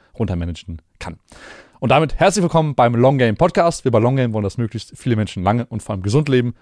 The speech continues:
und du im Hier und Jetzt deine maximale Performance abrufst.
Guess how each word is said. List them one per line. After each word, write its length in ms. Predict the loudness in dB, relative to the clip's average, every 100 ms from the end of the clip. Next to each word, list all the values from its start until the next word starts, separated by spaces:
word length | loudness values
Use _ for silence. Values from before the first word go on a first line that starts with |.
| -10
und 140 | -6
du 80 | -6
im 100 | -2
Hier 140 | 0
und 100 | 0
Jetzt 320 | -2 -6 -8 -8
deine 120 | -6
maximale 600 | -6 -6 -8 -8 -8 -8
Performance 720 | -8 -8 -8 -8 -6 -8 -12 -18 -12
abrufst. 460 | -12 -12 -20 -20 -20